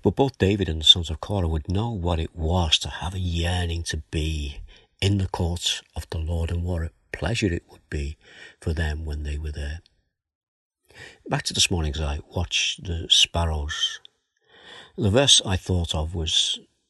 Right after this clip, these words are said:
verse three of that psalm. "Even the sparrow has found a home in the, and the swallow a nest for herself, where she may have her young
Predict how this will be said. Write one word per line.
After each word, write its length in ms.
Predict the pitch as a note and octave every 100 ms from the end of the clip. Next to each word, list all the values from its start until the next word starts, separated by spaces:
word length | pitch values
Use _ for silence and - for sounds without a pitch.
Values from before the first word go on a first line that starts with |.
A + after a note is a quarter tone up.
| _ _
verse 340 | - F#2 F#2 - -
three 380 | - F2+ E2+
of 120 | D#2 -
that 240 | E2 -
psalm. 560 | - - D#2+ D2+ D2 D2+ _ _ _ _ _ - - - - _
"Even 360 | G#2+ B2 C#3 C3+
the 120 | A2+
sparrow 580 | - - E2+ D#2+ D#2 D2
has 160 | C#2+ D#2
found 380 | - F2 F2+ F#2+
a 40 |
home 600 | E2 - E2 E2 C#2 C#2+
in 220 | D2 C#2+
the, 180 | C#2+ D2 -
and 240 | F2 G2+ C3
the 80 | -
swallow 580 | - E2+ E2 D#2+ D#2 - - -
a 40 | E2
nest 460 | D2+ C#2+ - - -
for 220 | - D#2
herself, 520 | C#2+ G#1 - D2+ - _ _ _ _ - - -
where 180 | E2+
she 460 | E2 - F2+ G2 A#2
may 180 | F2 D2+
have 340 | C#2+ D2+ E2 -
her 100 | E2
young 360 | E2+ D#2 D2